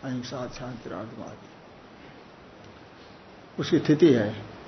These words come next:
उसमें पहुंचने के लिए साधकों को कोशिश, जिज्ञासु को कोशिश करना चाहिए। वो जिज्ञासु अवस्था में नहीं है, अपरोक्ष ज्ञान, ज्ञानावस्था में है। वो शरीर पात नहीं हुआ, जीवन मुक्ति अवस्था में है,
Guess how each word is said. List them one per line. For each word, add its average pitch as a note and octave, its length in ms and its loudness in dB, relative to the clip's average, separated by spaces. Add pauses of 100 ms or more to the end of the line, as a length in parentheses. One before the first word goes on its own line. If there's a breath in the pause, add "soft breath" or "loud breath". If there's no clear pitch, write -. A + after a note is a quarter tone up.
उसमें G3 380 4
पहुंचने E3 380 6
के E3+ 80 4
लिए E3+ 160 6
साधकों C#3+ 500 2
को E3 120 -2
कोशिश, D#3 340 0
जिज्ञासु C3 520 4
को D3 160 -2
कोशिश D#3+ 400 -2
करना F#2+ 280 -6
चाहिए। - 260 -12 (1300)
वो C#3 60 4
जिज्ञासु D#3 500 6
अवस्था E3+ 340 6
में E3 80 0
नहीं F3 240 6
है, A2 320 0 (1000)
अपरोक्ष E3 340 2
ज्ञान, D3 540 0
ज्ञानावस्था C#3+ 640 4
में C#3+ 120 0
है। A2 120 -4
वो G2 220 -10 (220)
शरीर E3 220 4
पात E3+ 320 4
नहीं F3+ 140 2
हुआ, E3+ 100 6
जीवन F#3 300 6
मुक्ति F#3+ 240 2
अवस्था D3+ 320 2
में B2 100 -4
है, C#3+ 200 -6